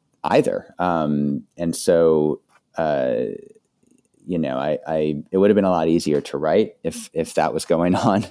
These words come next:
during this period, but it wasn't. And the fact that it, that there wasn't a really strong coordinated effort, um, it, it makes, I think,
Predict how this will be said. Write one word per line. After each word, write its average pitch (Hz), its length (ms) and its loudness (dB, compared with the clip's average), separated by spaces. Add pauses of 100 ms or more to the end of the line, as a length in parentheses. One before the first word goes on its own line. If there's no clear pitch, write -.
during 92 220 2
this 98 160 0
period, 104 420 4 (400)
but 107 100 6
it 107 80 6
wasn't. 123 420 6
And 92 120 6
the 95 60 6
fact 110 300 4
that 104 120 6
it, 92 200 4
that 98 160 4
there 98 140 6
wasn't 107 380 6
a 87 40 4
really 90 360 6
strong 85 360 -2
coordinated 80 440 2
effort, 76 460 2 (560)
um, 71 680 0 (480)
it, - 140 -8 (340)
it - 180 -16
makes, 90 600 0
I 80 140 -4
think, 85 440 -2